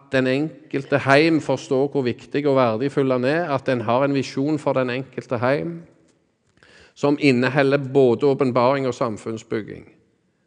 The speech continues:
Vi hadde en diskusjon hjemme i, i dag, der jeg forteller om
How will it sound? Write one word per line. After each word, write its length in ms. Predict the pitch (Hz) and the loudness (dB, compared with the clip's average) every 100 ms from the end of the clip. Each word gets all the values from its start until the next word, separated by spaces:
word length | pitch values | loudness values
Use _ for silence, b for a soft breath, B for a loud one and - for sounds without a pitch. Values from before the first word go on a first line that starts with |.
| - | -4
Vi 80 | 123 | 0
hadde 180 | 127 | 2
en 100 | 139 | 2
diskusjon 560 | 143 139 139 127 127 139 | 0 -2 -4 -4 -4 -4
hjemme 380 | 131 117 113 127 131 123 | -4 -4 -4 -4 -4 -4
i, 60 | 117 107 | -6 -4
i 20 | 123 | -2
dag, 400 | 123 143 175 160 | 2 4 4 2
der 160 | 143 | 0
jeg 160 | 127 135 | 0 -2
forteller 560 | - 135 135 131 135 104 | -4 -2 0 0 0 -2
om 380 | 123 131 127 | 0 2 0